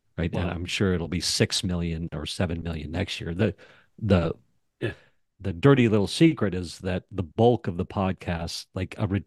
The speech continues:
Speaker 1: like fifty percent or more, don't
Speaker 2: Yeah.
Speaker 1: make it past three episodes.
Speaker 2: Yeah. Yeah.
Speaker 1: Eighty percent
Speaker 2: I'm not
Speaker 1: don't make
Speaker 2: surprised.
Speaker 1: it past ten episodes.
Speaker 2: Really?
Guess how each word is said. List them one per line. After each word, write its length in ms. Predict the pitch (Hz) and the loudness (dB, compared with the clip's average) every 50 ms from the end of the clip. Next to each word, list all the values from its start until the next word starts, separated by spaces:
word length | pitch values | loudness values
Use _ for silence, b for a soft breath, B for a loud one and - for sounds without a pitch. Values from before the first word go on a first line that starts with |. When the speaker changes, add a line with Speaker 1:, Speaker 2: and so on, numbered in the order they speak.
| _ _ - - | _ _ -6 -4
Speaker 1:
like 260 | 104 90 87 - _ _ - b b b b b _ _ _ _ _ _ _ _ _ _ _ | -2 -2 -2 -4 _ _ -20 b b b b b _ _ _ _ _ _ _ _ _ _ _
fifty 320 | - 139 139 - - 123 110 | 4 6 6 6 4 0 -2
percent 420 | - 107 98 - - 110 101 - - | -2 -2 -4 -2 -4 -4 -6 -6 -6
or 200 | 104 95 90 92 | -8 -8 -6 -4
more, 600 | 90 95 107 123 127 104 90 87 92 98 110 110 | -2 2 4 4 4 4 4 2 0 -2 -2 -2
don't 300 | 95 90 117 107 101 90 | -2 -2 0 0 0 0
Speaker 2:
Yeah. 40 | 80 | 0
Speaker 1:
make 220 | 87 104 95 - | -2 -2 -2 -2
it 120 | - - - | -6 -8 -8
past 420 | - 101 90 87 87 - - - | -6 -6 -4 -4 -6 -8 -12 -14
three 260 | - - 104 98 90 85 | -10 -6 -4 -2 -2 -2
episodes. 840 | 87 90 - 92 - - - 82 78 78 78 80 87 92 - - - | -4 -4 -6 -8 -8 -8 -8 -8 -6 -6 -6 -8 -8 -8 -8 -10 -10
Speaker 2:
Yeah. 160 | - - b b b b b b b b _ _ _ - | -10 -12 b b b b b b b b _ _ _ -12
Yeah. 180 | - - - - | -10 -8 0 2
Speaker 1:
Eighty 200 | 135 120 135 127 | 6 6 6 6
percent 300 | - 113 98 - - 104 | 4 2 0 0 0 -2
Speaker 2:
I'm 60 | 92 90 | -2 -2
not 60 | 80 | -4
Speaker 1:
don't 160 | 90 90 87 | -6 -4 -4
make 100 | 87 87 | -4 -4
Speaker 2:
surprised. 80 | 87 - | -4 -6
Speaker 1:
it 100 | 95 - | -6 -6
past 340 | - - - - - - _ - | -6 -8 -8 -8 -10 -14 _ -12
ten 240 | - - 110 107 | -6 -4 -2 -2
episodes. 840 | 101 95 90 - - - - - 82 76 76 73 71 - - - 135 120 | -2 -2 -4 -8 -10 -12 -12 -12 -10 -10 -12 -12 -14 -14 -14 -12 -8 -4
Speaker 2:
Really? 640 | 117 120 143 185 214 185 151 123 104 95 90 - | 2 6 8 8 8 8 6 4 2 0 -6 -14